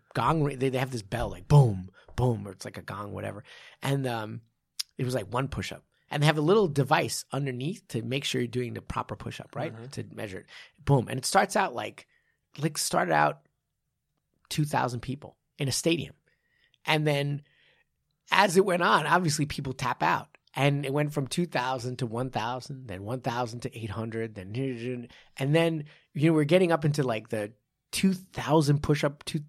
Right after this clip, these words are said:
Speaker 1: you know, three thousand push-up range. It's crazy. I, I don't know how, remember how many it was, but it was unbelievable amount of push-ups.
Speaker 2: Mm-hmm.
Speaker 1: And, and good push-ups too, right?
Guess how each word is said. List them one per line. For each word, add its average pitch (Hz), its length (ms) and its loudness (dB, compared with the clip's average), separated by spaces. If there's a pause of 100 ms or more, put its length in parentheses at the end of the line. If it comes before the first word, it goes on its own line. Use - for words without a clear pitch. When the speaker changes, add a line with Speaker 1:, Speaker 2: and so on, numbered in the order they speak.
Speaker 1:
you 151 100 0
know, 120 120 -2
three 196 300 2
thousand 156 400 6
push-up 147 280 2
range. 117 120 -2
It's 127 100 -2
crazy. 165 400 4
I, 139 60 -4
I - 20 0 (240)
don't 139 160 -2
know 123 80 -4
how, 117 160 -4
remember 135 380 2
how 110 100 -4
many 110 140 -6
it 101 80 -6
was, 98 200 -6
but 120 220 -2 (280)
it 190 120 6
was 165 220 6 (100)
unbelievable 180 640 6
amount 123 300 0
of 113 80 -12
push-ups. - 520 -6
Speaker 2:
Mm-hmm. 123 280 -10 (300)
Speaker 1:
And, 147 300 2
and 135 380 -2 (600)
good 196 180 10
push-ups - 380 -6
too, - 140 -6
right? - 260 -6